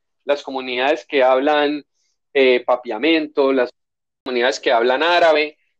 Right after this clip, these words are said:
las comunidades que hablan otros idiomas, esas comunidades pueden quedar excluidas porque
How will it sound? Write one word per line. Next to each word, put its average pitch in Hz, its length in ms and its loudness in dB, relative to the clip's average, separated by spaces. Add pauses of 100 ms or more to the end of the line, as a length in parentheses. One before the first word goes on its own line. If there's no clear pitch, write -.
las 135 140 -2
comunidades 127 540 -4
que 147 80 -2
hablan 135 520 0
otros 165 420 0
idiomas, 175 540 0 (280)
esas 175 260 -2
comunidades 143 600 -2
pueden 143 340 0
quedar 123 300 2
excluidas 160 760 2
porque 135 460 -4